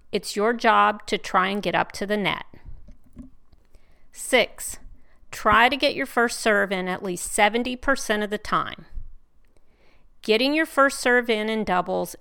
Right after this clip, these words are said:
is incredibly important, more important than getting it in in singles. This is because you want to use that first serve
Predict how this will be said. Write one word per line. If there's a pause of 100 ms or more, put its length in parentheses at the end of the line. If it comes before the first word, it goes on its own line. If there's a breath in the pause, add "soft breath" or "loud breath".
(100)
is
incredibly
important, (480 soft breath)
more
important
than
getting
it
in
in
singles. (680)
This
is
because
you
want
to
use
that
first
serve